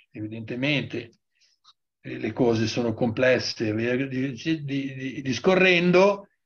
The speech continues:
noi abbiamo fatto un int-, l'ha appena accennato Enzo, eh, abbiamo fatto un incontro con il manager, energy manager su, eh,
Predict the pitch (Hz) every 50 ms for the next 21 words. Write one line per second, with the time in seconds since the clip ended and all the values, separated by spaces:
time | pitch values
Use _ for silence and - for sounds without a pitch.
0 | _ _ _ - 220 226 208 190 170 156 151 156 180 175 160 156 156 143 147 -
1 | 175 170 156 143 135 - - 127 113 117 135 160 165 156 147 143 139 - 156 147
2 | 147 139 135 - - 131 131 135 127 113 - - 165 180 190 190 170 160 - -
3 | 170 160 156 156 151 147 135 120 110 107 - - 117 110 107 107 107 110 110 110
4 | 110 - _ _ _ _ _ _ _ - 135 131 127 120 107 98 - - 117 117
5 | 120 - - _ _ _ _ _ - 196 170 143 131 123 120 113 113 107 - -
6 | - _ _ _ - - - - 131 143 143 135 - - 180 170 139 147 139 143
7 | 147 147 143 - 180 180 175 156 139 123 - - 127 117 - - - 156 156 151
8 | 151 147 143 135 135 135 - - - _ _ _ _ _ _ _ _ _ _ _
9 | _ 139 139 139 147 175 185 185 175 165 160 151 131 147 151 151 151 147 151 160
10 | 196 202 202 190 185 175 156 135 120 143 151 147 143 147 147 165 170 156 147 143
11 | 143 139 131 117 139 147 156 175 185 196 185 180 - _ _ - - - - -
12 | 196 208 208 202 190 190 180 160 160 147 143 143 139 135 131 127 127 123 120 117
13 | 117 113